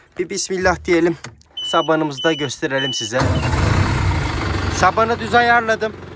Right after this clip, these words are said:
Bakın görüldüğü gibi saban düz. E, fazla daldırmıyorum. E, hidrolik kolunu üçe çektim. E, ayar kolunu dörde çektim daha fazla derine dalmasın diye.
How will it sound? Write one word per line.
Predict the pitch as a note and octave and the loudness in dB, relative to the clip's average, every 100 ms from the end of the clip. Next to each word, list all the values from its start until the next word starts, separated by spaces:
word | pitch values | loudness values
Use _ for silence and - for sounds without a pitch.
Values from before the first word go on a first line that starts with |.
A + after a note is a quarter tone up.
| - - - - - - | -18 -18 -16 -16 -8 -4
Bakın | F3+ F#3+ F#3 | -4 -4 -4
görüldüğü | F#3+ F#3+ F#3+ G3+ | -2 -2 -2 -4
gibi | G3 G3 F#3+ F#3 - - - - - - - - | -4 -4 -4 -6 -12 -16 -16 -16 -16 -14 -14 -10
saban | - F#3 G3 G3 F3+ | -2 0 2 0 0
düz. | G3 F#3+ - - - - - E3+ | -2 -2 -8 -12 -14 -14 -10 -6
E, | E3+ E3 | -4 -2
fazla | F#3 F#3+ G#3 | -2 -2 2
daldırmıyorum. | G#3+ G#3 G3 G#3 G#3 G3 F#3+ F#3 - - - - - - - - - | 4 4 2 -2 0 0 -2 -4 -12 -14 -14 -14 -14 -14 -14 -12 -10
E, | C3+ C#3 C#3 C#3 C#3 B2+ - - - F3+ | -8 -6 -6 -6 -8 -10 -12 -12 -8 -4
hidrolik | G#3 G#3+ G#3 | 0 0 0
kolunu | - G#3 G3+ G3 G3 G3 - - D#3+ | 0 0 2 2 0 -2 -10 -10 -8
üçe | - - G3 | -6 -4 -2
çektim. | G#3+ G3+ - G3 G3+ G3 - - - - - B2+ | 0 -2 -2 -2 -2 -8 -14 -14 -14 -14 -10 -6
E, | B2+ - | -4 0
ayar | F3 F#3+ F#3+ | 2 2 2
kolunu | F#3+ F3 D#3+ D3+ | 0 0 0 0
dörde | F3+ F3+ F#3 | -2 -2 -4
çektim | F#3+ - F#3 F3 | -6 -4 -2 4
daha | E3+ | 4
fazla | E3+ F3 F3 D#3+ | 4 0 0 0
derine | E3 F3 E3+ | 0 0 0
dalmasın | F3 F3+ F3+ F#3+ F3+ | 0 0 -4 -6 -4
diye. | F#3 | -4